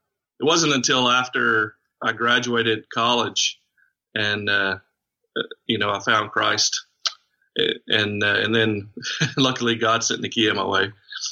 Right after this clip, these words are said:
And she kinda straightened out all the other stuff. But, uh, yeah, so I was an engineer for a while. And, um, in two thousand and five, so we lived in Texas for a few years. My dad passed away while we were there.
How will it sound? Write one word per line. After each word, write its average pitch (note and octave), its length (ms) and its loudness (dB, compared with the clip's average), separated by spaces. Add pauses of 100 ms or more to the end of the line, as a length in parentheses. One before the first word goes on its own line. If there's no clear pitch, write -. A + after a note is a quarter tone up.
(180)
And - 60 -4
she - 120 -2
kinda G#2+ 240 -2
straightened A2 420 0
out G#2 140 2
all G#2 140 2
the G2 160 2
other G2 140 0
stuff. F#2 400 -2 (680)
But, A2+ 400 -2
uh, G#2 300 0 (260)
yeah, D3+ 160 2
so D3 180 2
I C#3 120 4
was C#3 180 0
an C3+ 100 0
engineer C3+ 560 0 (200)
for A#2 240 0
a A2 100 -2
while. B2+ 460 0 (600)
And, A2+ 380 0
um, G#2 420 0 (520)
in A2 160 -4
two D#3+ 160 -4
thousand C#3 400 0
and G#2+ 180 -6 (120)
five, A2 520 0
so C3+ 140 -2
we C#3+ 80 0
lived E3+ 180 2
in B2 80 -6
Texas C#3+ 720 0
for B2 180 0
a A#2 80 -4
few B2+ 140 -4
years. B2+ 320 2
My A2+ 180 -2
dad A#2 220 0
passed A#2 240 -2
away A2+ 120 2
while A2 100 2
we G#2+ 80 2
were G#2+ 100 -2
there. G#2+ 340 0